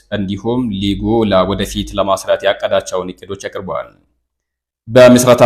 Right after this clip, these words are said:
ፕሮግራሙ ላይ የሸገር መጅሊስ ፕሬዝዳንት ዶክተር መሐመድ ሳሊህ፣ የኢትዮጵያ ሙስሊም ወጣቶች ካውንስል ፕሬዝዳንት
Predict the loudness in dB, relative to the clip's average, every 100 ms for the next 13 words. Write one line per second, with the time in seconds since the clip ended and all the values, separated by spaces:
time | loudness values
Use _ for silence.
0 | 4 4 4 4 6 4 4 4 2 2
1 | 0 -2 -2 -4 -4 -4 0 -2 -2 -4
2 | -2 -2 0 0 0 2 2 4 0 -4
3 | _ _ _ 4 4 6 6 6 4 4
4 | 4 4 4 0 -2 -2 2 2 2 -4
5 | -2 -2 2 2 2